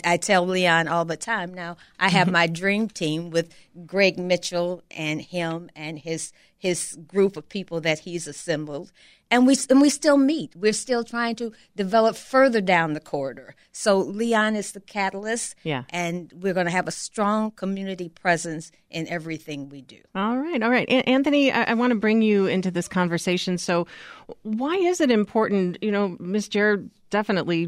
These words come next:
Speaker 2: laid out what she wants in her own neighborhood. Why is it important for South Shore to have something like Thrive Exchange?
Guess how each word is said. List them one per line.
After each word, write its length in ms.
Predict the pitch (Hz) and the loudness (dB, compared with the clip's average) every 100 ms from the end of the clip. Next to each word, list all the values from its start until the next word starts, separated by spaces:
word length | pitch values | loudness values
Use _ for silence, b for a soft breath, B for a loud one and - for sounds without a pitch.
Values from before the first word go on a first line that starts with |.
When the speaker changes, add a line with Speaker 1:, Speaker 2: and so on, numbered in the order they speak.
| 160 | -4
Speaker 2:
laid 360 | 170 185 208 | -2 2 4
out 280 | 202 185 175 | 6 4 4
what 180 | 175 165 | 2 0
she 220 | - 185 | 0 2
wants 320 | 170 180 214 | 4 4 2
in 100 | 185 | 2
her 180 | 165 165 | 0 2
own 180 | 165 160 | 2 2
neighborhood. 460 | 160 196 196 170 156 | 2 0 0 0 0
Why 220 | 160 180 | 0 0
is 240 | 247 233 196 | 2 2 2
it 100 | 180 | 0
important 440 | 160 - 185 180 | 0 -2 -2 -2
for 260 | - 160 151 B B | 0 0 0 B B
South 340 | B - 180 175 | B -2 0 0
Shore 220 | - 185 | 0 2
to 80 | 165 | 2
have 180 | 160 147 | 0 -2
something 500 | - 202 190 170 156 | 0 0 2 2 2
like 300 | 151 151 - B B B - | 0 -2 -10 B B B -6
Thrive 380 | 170 151 160 147 | 0 4 4 2
Exchange? 640 | 139 - 139 180 196 - | -2 -4 -6 -6 -10 -12